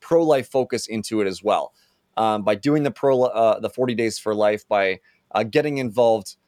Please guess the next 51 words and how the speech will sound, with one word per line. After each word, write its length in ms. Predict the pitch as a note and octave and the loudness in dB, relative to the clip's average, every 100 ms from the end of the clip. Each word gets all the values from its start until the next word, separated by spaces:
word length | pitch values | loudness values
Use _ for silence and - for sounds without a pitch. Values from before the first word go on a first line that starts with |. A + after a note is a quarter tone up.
| _ _ | _ _
uh, 160 | - A2 | -4 -4
in 320 | A2+ A#2+ A#2 | -2 -6 -4
defending 500 | A2 - A#2 A2 G#2+ G2 | -8 -4 -4 -4 -8 -8
and 120 | G#2 | -10
protecting 460 | A2+ A#2+ - A2 | -6 -6 -6 -8
these 180 | G#2 G2+ | -6 -8
preborn 380 | - B2 G#2+ G2+ | -6 -4 -2 -2
children. 280 | C3 C3 B2+ | -2 -4 -2
So 120 | D#3+ | 0
I 40 | |
wonder, 340 | E3 A3+ B3+ A3+ _ _ _ _ | 0 0 -2 -6 _ _ _ _
um, 340 | B2+ B2 A2 G#2+ | 0 0 -2 -8
looking 460 | B2 F#3+ G3+ F3+ | -2 -2 -2 -6
at, 400 | C#3 C3 A2+ - - _ _ _ _ _ _ | -4 -4 -4 -8 -16 _ _ _ _ _ _
I 60 | A#2 | -4
mean, 120 | B2+ | -2
the 80 | A#2+ | -2
amount 200 | C3+ D3 | -2 -2
of 80 | A2+ | -4
people, 460 | D3+ D3 C3+ A2 _ _ _ | -4 0 0 -2 _ _ _
uh, 280 | G#2+ G#2+ G2+ | 0 2 2
that 140 | A2+ | 0
are, 140 | G#2 - - | 0 -4 -2
that, 200 | A2 - _ | -2 -4 _
that 140 | G2 | -6
call 180 | - F3+ | 0 0
themselves 360 | F#3 C#3+ C#3+ A#2+ | 0 0 0 -2
pro-life, 460 | - A#2+ A#2 B2 | -4 0 2 0
the 80 | - | -4
amount 180 | A2+ A#2 | -6 -6
of 80 | A2+ | -6
people 200 | A#2 A2+ | -4 -2
that 120 | G#2+ | 0
are 80 | F#2+ | -2
passionate 540 | - C#3 B2+ - A2+ - - _ | -4 -6 -6 -6 -8 -10 -20 _
in 200 | - B2+ | -6 -4
one 200 | B2 B2+ | 0 0
way 140 | B2 B2 | 2 2
or 80 | A2+ | 2
another 280 | A2+ A2+ | 0 -2
about 240 | G#2+ G#2+ A2 | -2 -2 -2
abortion, 540 | G2+ G#2 A2+ - A2 - _ _ _ | -2 -2 -2 -4 -8 -10 _ _ _
what 200 | C3+ A#3+ | 2 2
are 80 | |
some 380 | A#3+ - F#3+ E3 | 0 0 0 0
ways 300 | D3 C#3 C3 | 2 2 2
that 140 | A#2 - | -4 -4
people 240 | C3 C3+ | -6 -6
can 160 | - A2+ | -6 -10
integrate 840 | C#3 C#3+ C#3+ C3 A#2 A2 G2+ F#2 | -6 -6 -4 -6 -2 -2 -2 -4
this 340 | A2 G#2+ - | -2 -2 -4